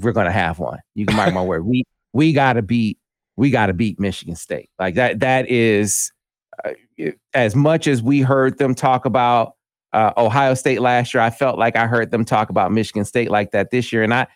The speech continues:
I, I think while that game is always important, I mean, the, the magnitude of the game and, and its importance, like, if you don't put Mel Tucker down this year, uh, and he goes three and oh against you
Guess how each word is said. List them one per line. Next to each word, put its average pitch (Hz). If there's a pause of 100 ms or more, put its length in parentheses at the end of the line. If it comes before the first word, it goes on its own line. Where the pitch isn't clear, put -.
(360)
I, 113
I 135
think 170
while 135
that 143
game 135
is 123
always 139
important, 117 (420)
I 120
mean, 113
the, 131
the 117
magnitude 123
of 110
the 107
game 95 (420)
and, 120
and 123
its 120
importance, 110
like, 104
if 101
you 147
don't 151 (420)
put 139 (360)
Mel 117
Tucker 113
down 98
this 107
year, 85 (380)
uh, 104
and 104
he 131
goes 117
three 131
and 104
oh 117
against 95
you 87